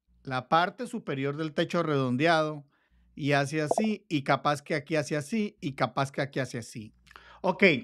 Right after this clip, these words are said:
¿sí ven ese muñeco que les estoy mostrando del techo redondeado, no?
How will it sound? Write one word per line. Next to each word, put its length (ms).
¿sí 220
ven 220
ese 160
muñeco 480
que 100
les 160
estoy 220
mostrando 480
del 160
techo 300
redondeado, 640
no? 260